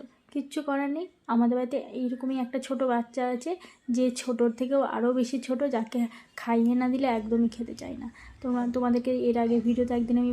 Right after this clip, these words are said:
শেয়ার করেছি যে খাইয়ে যদি না দিই বা খাবার যদি এনে মুখের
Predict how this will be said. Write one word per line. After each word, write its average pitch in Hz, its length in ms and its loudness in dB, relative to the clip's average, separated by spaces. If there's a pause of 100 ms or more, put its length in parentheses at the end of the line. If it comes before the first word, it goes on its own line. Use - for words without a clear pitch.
শেয়ার 233 320 -2
করেছি 240 420 0 (420)
যে 233 100 4 (140)
খাইয়ে 240 440 2
যদি 262 220 2
না 269 200 4
দিই 277 200 0 (220)
বা 220 120 4 (120)
খাবার 233 360 4
যদি 240 300 0
এনে 240 340 4
মুখের 240 300 2